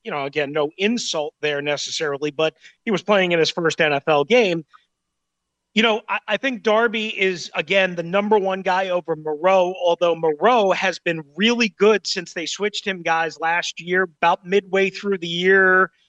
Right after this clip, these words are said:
maybe two-thirds of the way through the year, from the slot to the outside. And remember, last Sunday, they didn't have Kendall Fuller, who they spent a, you know, a good amount of money on,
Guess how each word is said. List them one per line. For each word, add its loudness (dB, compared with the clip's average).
maybe 0
two-thirds -4
of -8
the -10
way -6
through -10
the -12
year, -2
from -6
the -8
slot 0
to -8
the -2
outside. -2
And -2
remember, 2
last 0
Sunday, -2
they -2
didn't -10
have -4
Kendall -4
Fuller, 2
who 4
they 2
spent 0
a, -4
you 0
know, 2
a 2
good 2
amount 0
of -4
money -2
on, -4